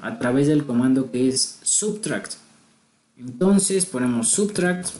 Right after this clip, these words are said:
y seleccionamos los objetos, le damos enter, ah, en este caso le damos continuar, seleccionamos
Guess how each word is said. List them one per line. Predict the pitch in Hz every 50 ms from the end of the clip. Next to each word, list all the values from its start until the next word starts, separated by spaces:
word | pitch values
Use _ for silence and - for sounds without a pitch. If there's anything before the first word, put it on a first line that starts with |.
| - - - - - - - _ _ - _ _ _ _ _ _ _ _ _ _ _ _ _ _ _ _ _ _ _ _ _ _ _ _ _ _ _ - - - - _ _ _ _ _ -
y | 160 185 190
seleccionamos | 175 - 165 143 131 113 117 123 131 139 143 139 131
los | 117 113 - 120
objetos, | 110 - - 175 175 175 175 196 196 - - - - - - _ _ _ _ _ _ _ _ _ _ _ _ _ _ _ _ _ _ _ _ _ _
le | 113 113
damos | 123 120 120 - 120 - - - - - _ _ _ -
enter, | - 220 214 208 202 175 190 196 - - - - _ _ _ _ _ _ _ _ _ _ _ _ _ -
ah, | 151 156 165 165 170 175 175 180 180 180 180 180 180 180 - -
en | 127 131
este | 131 131 - 139 135
caso | 127 120
le | 117 113
damos | 110 110 107 -
continuar, | - 98 104 110 - 156 170 185 185 190 202 - - - - _ _ _ _ _
seleccionamos | - - - 123 120 113 113 135 139 143 151 165 160 156 - - -